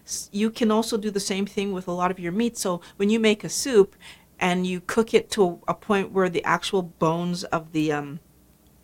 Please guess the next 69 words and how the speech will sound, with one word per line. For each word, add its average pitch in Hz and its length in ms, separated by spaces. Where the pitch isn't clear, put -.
so - 100
you 190 80
know, 196 100
like, 190 160
how 214 120
you 165 100
start 175 300
with 196 100
the 202 60
bone 190 340
and 170 80
let 170 140
that 160 160
bone 175 240
dissolve 180 400
in 196 100
there 196 160
before 185 300
you 165 180
add 160 200
the 156 60
rest 151 200
of 160 100
your 156 80
stuff, 170 380
if - 120
you 156 60
make 151 220
one 151 100
of 151 60
those 151 120
nice 156 260
long 156 260
cooked - 240
soups, - 360
that's 180 160
another 180 200
way 170 120
to 165 60
get 175 120
a 165 40
lot 160 140
of 156 60
calcium. 160 540
Which 208 180
brings 208 220
me 220 80
to 220 140
the 202 180
other 226 180
thing 233 200
that 208 80
they 202 80
don't 196 240
mention 214 320
in 202 100
the 190 80
video: 196 560
bone 254 240
broth. 180 420
And 202 80
if 196 60
I - 20
remember 269 240
correctly, 262 420
bone 226 320
broth 180 460
gives 208 320
you 180 180